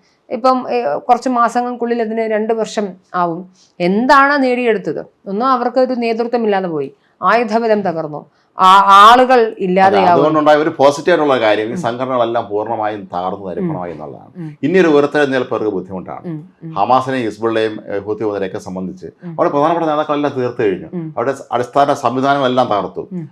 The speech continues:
Speaker 2: മാത്രമല്ല, ആ, ഹമാസിനെ സംബന്ധിച്ച് പറയുമ്പോൾ അവരുടെ, ആ, അണികളിൽ
Speaker 1: ഉം.
Speaker 2: അൻപത് ശതമാനത്തിലധികം പേര് കൊല്ലപ്പെട്ട് കഴിഞ്ഞു.
Speaker 1: ഉം,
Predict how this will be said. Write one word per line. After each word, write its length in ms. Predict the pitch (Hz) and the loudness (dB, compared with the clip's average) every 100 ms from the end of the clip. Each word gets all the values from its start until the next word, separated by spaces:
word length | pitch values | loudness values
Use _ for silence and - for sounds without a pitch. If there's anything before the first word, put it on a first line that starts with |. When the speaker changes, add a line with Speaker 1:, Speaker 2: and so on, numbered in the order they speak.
| _ 117 | _ -4
Speaker 2:
മാത്രമല്ല, 460 | 127 185 165 139 131 131 - _ - | 0 2 4 4 2 2 -10 _ 2
ആ, 280 | 120 117 113 104 | 6 6 4 2
ഹമാസിനെ 460 | 104 123 147 185 165 | 0 4 4 4 -2
സംബന്ധിച്ച് 320 | 156 156 143 | -2 -2 -2
പറയുമ്പോൾ 560 | 139 139 127 110 - _ _ _ - | 0 0 0 -2 -4 _ _ _ 0
അവരുടെ, 320 | 120 156 175 | 2 4 4
ആ, 520 | 170 - 123 135 127 123 | 2 0 -4 -2 0 2
അണികളിൽ 440 | 147 170 139 - - | 4 6 6 2 -8
Speaker 1:
ഉം. 220 | 180 156 147 - | -12 -12 -12 -4
Speaker 2:
അൻപത് 380 | 127 151 175 156 | -2 0 0 0
ശതമാനത്തിലധികം 680 | 143 143 143 139 139 139 - - | 0 0 -2 0 -2 -4 -10 -4
പേര് 200 | 131 135 | -2 0
കൊല്ലപ്പെട്ട് 440 | 123 127 139 135 | -2 -4 -4 -6
കഴിഞ്ഞു. 440 | 110 107 101 92 165 | -4 -4 -6 -12 -12
Speaker 1:
ഉം, 120 | 143 | -14